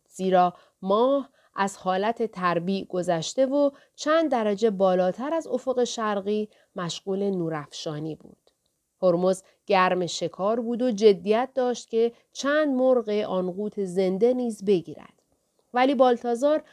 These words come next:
همین که شب شد، دست از شکار کشیده نزد هرمز رفت و گفت: «من در این نزدیکی‌ها کاری دارم که باید بروم. اکنون وقت گذشته. شما هم اگر میل دارید، بفرمایید که تا جاده عمومی با یکدیگر همراه خواهیم بود.»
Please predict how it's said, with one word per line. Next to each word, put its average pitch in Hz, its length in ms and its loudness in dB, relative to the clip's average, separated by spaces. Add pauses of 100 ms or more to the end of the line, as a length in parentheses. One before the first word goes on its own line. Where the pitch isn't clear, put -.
همین 302 280 0
که 185 140 -8
شب 170 260 -8
شد، 320 320 -4 (320)
دست 226 260 0
از 220 240 -4
شکار 190 360 -4
کشیده 180 500 0
نزد 214 300 0
هرمز 175 540 -2
رفت 233 240 -8
و 214 60 -4
گفت: 269 360 -2 (1700)
«من 330 120 2
در 269 140 6
این 247 180 0
نزدیکی‌ها 190 720 -4
کاری 233 420 -2
دارم 208 300 0
که 208 140 -6
باید 175 340 -2
بروم. 151 460 -8 (560)
اکنون 311 400 0
وقت 294 320 -2
گذشته. 165 600 -6 (280)
شما 262 320 4
هم 277 160 2
اگر 226 280 -2
میل 208 380 2
دارید، 247 560 0 (160)
بفرمایید 254 600 0
که 226 100 -4
تا 208 160 0
جاده 196 400 2
عمومی 247 460 0
با 185 120 4
یکدیگر 175 460 -2
همراه 165 480 -4
خواهیم 147 440 -14
بود.» - 280 -20